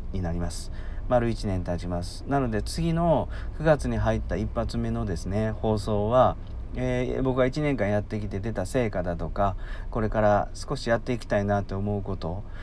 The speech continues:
音声に対する思いだとかを少し話してみたいなと思います。よかったら次回また聞いてみてください。はい。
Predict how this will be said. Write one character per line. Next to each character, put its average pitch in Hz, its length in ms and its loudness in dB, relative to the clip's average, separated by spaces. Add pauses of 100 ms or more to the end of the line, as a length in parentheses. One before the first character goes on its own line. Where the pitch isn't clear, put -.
(120)
音 156 220 6
声 113 140 2
に 104 80 2
対 107 200 4
す 104 140 -2
る 90 100 0
思 107 320 2
い 92 140 -2 (100)
だ 127 140 2
と 123 100 0
か 135 160 4
を 135 140 4
少 120 160 -6
し - 100 -6
話 95 300 -2
し - 20 -4
て 95 60 -4
み 90 100 -4
た 85 140 -2
い 80 40 -2
な 78 120 -2
と 78 160 -4
思 80 160 -4
い 78 80 -4
ま 87 180 -4
す。 - 180 -8 (360)
よ 117 80 -2
か 113 60 2
っ 95 40 0
た 92 120 -2
ら 85 200 2 (140)
次 104 80 -6
回 85 160 0
ま 90 140 -2
た - 160 -4 (220)
聞 - 140 -2
い 90 40 -2
て 90 100 -4
み 87 100 -2
て 82 100 -6
く 80 100 -6
だ 80 100 -6
さ 104 160 2
い。 90 60 -4 (640)
は 143 240 6
い。 - 80 4